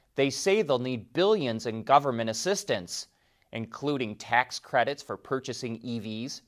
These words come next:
building charging networks, as well as investments in R and D and incentives to expand E V manufacturing and supply chains in the U S.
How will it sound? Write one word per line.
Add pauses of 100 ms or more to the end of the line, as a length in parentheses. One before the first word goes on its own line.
(160)
building
charging
networks, (420)
as
well
as
investments
in
R
and
D (140)
and
incentives
to
expand
E
V
manufacturing (300)
and
supply
chains
in
the
U
S.